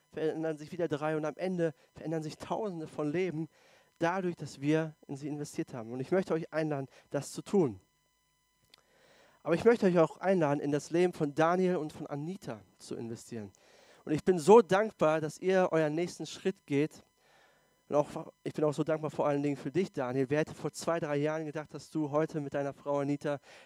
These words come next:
die M G Youth übernimmst? Richtig gut. Aber das ist auch, liegt auch daran, dass irgendjemand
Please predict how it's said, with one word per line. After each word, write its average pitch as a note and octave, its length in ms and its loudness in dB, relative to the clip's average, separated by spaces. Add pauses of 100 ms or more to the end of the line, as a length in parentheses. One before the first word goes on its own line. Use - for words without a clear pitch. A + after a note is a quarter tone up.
(140)
die C#3+ 160 -2
M C3 140 -2
G C3 260 0
Youth F3 380 -4
übernimmst? C3+ 640 4 (340)
Richtig F3 540 4
gut. E3+ 400 4 (400)
Aber F#3 240 2
das G#3+ 120 2
ist G#3+ 200 -2
auch, G#3+ 320 6 (800)
liegt F#3 240 2
auch F3 80 4
daran, G3 260 4
dass F3 220 0
irgendjemand F3+ 640 0